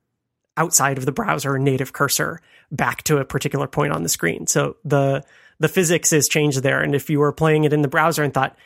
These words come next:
"Man, this is <laughs> way too hard," um, you may have to get it into an environment where that might work. So maybe if you d-, have, uh, a local emulator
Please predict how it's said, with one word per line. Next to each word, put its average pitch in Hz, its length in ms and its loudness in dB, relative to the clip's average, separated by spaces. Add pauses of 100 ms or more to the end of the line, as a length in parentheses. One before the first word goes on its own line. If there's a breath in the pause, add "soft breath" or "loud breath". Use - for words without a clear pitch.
(260 soft breath)
"Man, 196 360 2
this 147 200 2
is 220 160 -2
<laughs> 160 120 -16
way 151 120 2
too 190 480 0
hard," 143 540 0 (420 loud breath)
um, 139 460 4
you 160 120 4
may 151 100 4
have 147 220 0
to 135 360 0 (260)
get 139 200 2
it 156 100 -4
into 139 680 0
an 143 120 0
environment 131 500 0
where 131 340 -2 (300 soft breath)
that - 140 -4
might 143 200 -4
work. 214 260 0
So 160 160 2
maybe 156 280 2
if 147 140 0
you 143 100 2
d-, 131 180 -6
have, 135 520 -2
uh, 131 280 0
a 151 60 2
local 156 320 -2
emulator 135 560 0